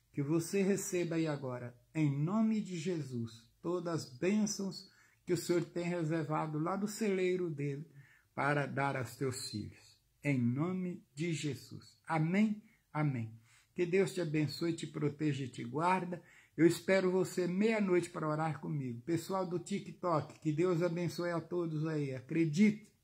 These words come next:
e recebam a bênção para todos vocês. E para vocês do Facebook também. Que Deus dê a graça e a paz e a bênção para todos nós.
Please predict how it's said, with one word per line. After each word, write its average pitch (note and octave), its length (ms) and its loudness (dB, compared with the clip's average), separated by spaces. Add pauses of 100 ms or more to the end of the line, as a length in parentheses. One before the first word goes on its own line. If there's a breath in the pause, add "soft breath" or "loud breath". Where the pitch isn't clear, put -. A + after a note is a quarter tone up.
(640 soft breath)
e E3+ 100 6
recebam F3+ 1120 2
a E3+ 60 0
bênção E3+ 520 0 (1400)
para C#3+ 160 -4
todos E3 400 0
vocês. C3 600 -4
E B2+ 100 -10
para D#3 200 -4
vocês E3 460 0
do E3 80 -4
Facebook F3+ 720 -4
também. F#3 440 -4 (1800 loud breath)
Que D#3+ 120 2
Deus D#3 420 6
dê D#3+ 220 2
a D#3+ 120 2
graça C#3+ 440 -4
e D3+ 40 -4
a C#3+ 80 -2
paz C#3+ 380 -4
e C#3+ 80 -4
a C3+ 80 -4
bênção A#2+ 540 -6
para B2 160 -8
todos A#2 460 -6
nós. G2+ 280 -8